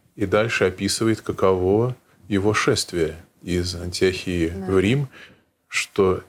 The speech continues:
Speaker 1: даже те церкви, которые не находились на пути моего плотского, э, странствования, выходили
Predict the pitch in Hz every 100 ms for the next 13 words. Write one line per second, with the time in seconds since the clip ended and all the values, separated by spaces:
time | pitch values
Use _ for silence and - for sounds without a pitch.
0 | - 107 107 104 - 117 104 - 127 131
1 | - 87 98 92 107 98 104 113 101 104
2 | 98 139 190 151 120 117 127 - 113 98
3 | 98 101 101 113 113 101 - 101 95 95
4 | - - _ _ - 107 98 92 101 -
5 | - 110 98 - - 87 85 87 101 -
6 | 104 98 120 113 90 90